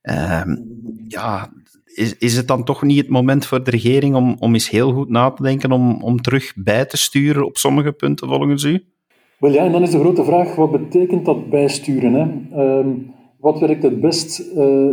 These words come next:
Speaker 2: zeer radicale maatregelen die zodanig ernstige gevolgen hebben dat ze door velen niet worden opgevolgd, of minder radicale maatregelen, maar die duidelijk zijn, die begrijpbaar zijn, die zinvol zijn en die daardoor ook door veel meer mensen worden opgevolgd.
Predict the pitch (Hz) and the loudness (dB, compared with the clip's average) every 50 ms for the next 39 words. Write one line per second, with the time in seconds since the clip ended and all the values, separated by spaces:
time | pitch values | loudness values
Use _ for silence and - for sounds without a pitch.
0 | - - 165 135 - 156 160 170 175 156 147 156 - 160 151 156 151 143 143 147 | 0 -2 -6 -4 0 2 2 2 2 0 0 0 0 2 2 4 2 2 2 2
1 | 151 156 - - 143 143 139 143 131 123 135 123 117 131 123 131 139 151 151 143 | 2 0 0 0 0 0 2 0 0 0 0 -2 2 2 2 2 2 2 0 0
2 | 127 151 156 143 143 139 131 - 151 123 123 113 107 127 147 151 143 151 139 123 | -2 0 -2 0 0 0 0 0 0 2 2 2 2 0 0 0 0 0 0 0
3 | 131 123 127 123 123 123 - 151 127 120 120 135 131 127 123 123 139 143 139 135 | 0 0 0 0 -2 -2 -4 -6 -6 -4 0 2 2 2 2 2 0 2 2 2
4 | 127 127 131 123 - 123 123 123 120 120 113 127 - - - 147 135 156 170 185 | 2 2 -2 -2 -2 -2 0 0 2 2 0 0 0 0 -2 0 0 0 0 0
5 | 175 - - - - _ _ _ _ _ _ _ _ - 143 131 123 - 131 - | -2 -4 -8 -16 -20 _ _ _ _ _ _ _ _ 2 2 2 2 0 -4 0
6 | 123 123 139 165 175 170 180 170 170 165 160 160 160 160 165 160 160 156 160 151 | 2 2 2 4 4 2 2 2 2 2 0 0 0 2 2 2 4 4 2 2
7 | 156 160 165 156 151 151 165 165 160 165 165 156 143 131 120 123 123 123 127 143 | 2 0 0 0 0 -2 0 0 0 0 0 0 0 -2 0 -2 -2 0 2 2
8 | 143 156 160 156 160 156 - - - 147 151 156 147 139 123 123 120 117 117 131 | 2 2 2 2 0 0 -2 -2 -2 0 0 0 -2 -4 -4 -4 -4 -2 -2 -2
9 | 143 147 151 151 147 135 143 147 147 135 120 107 104 123 143 156 151 151 151 135 | -2 0 0 0 0 0 -2 -4 -6 -8 -10 -10 -8 -8 -8 -6 -4 -4 -4 -2
10 | 135 143 143 151 151 151 - _ _ _ - 123 123 131 120 120 117 120 131 135 | -2 -2 -2 -2 -6 -10 -14 _ _ _ -6 -4 -4 0 0 2 2 4 4 2
11 | 143 156 - 143 143 147 - - _ _ _ _ _ _ _ _ 120 127 127 120 | 2 2 0 0 0 -2 -8 -18 _ _ _ _ _ _ _ _ 0 2 2 2
12 | 127 143 143 139 135 123 120 135 139 139 - 131 123 117 110 120 127 143 - - | 2 0 2 2 0 0 0 0 -2 0 0 0 0 0 0 0 -2 -4 -4 -6
13 | 170 127 135 123 113 - - | -6 -2 0 0 0 -2 -4